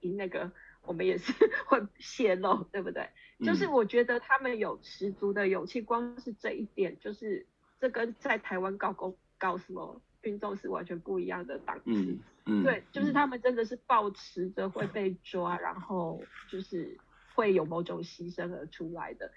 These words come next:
Speaker 1: 那即使如此，他都还愿意去发出一点声音。我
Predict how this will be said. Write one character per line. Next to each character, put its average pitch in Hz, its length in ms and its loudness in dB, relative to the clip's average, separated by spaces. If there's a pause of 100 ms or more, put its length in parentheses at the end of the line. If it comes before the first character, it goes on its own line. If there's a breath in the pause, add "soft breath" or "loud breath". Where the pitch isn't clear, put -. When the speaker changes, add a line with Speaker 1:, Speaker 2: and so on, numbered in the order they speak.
(140 loud breath)
Speaker 1:
那 277 100 8
即 226 220 0
使 214 160 -4
如 180 200 2
此， 190 200 -4
他 190 180 -4
都 185 140 -2
还 175 200 -2
愿 190 320 0
意 208 120 -4
去 196 160 -4
发 170 440 -2 (360)
出 202 180 -2
一 208 100 -6
点 175 160 -4
声 196 160 -4
音。 214 80 2
我 185 220 2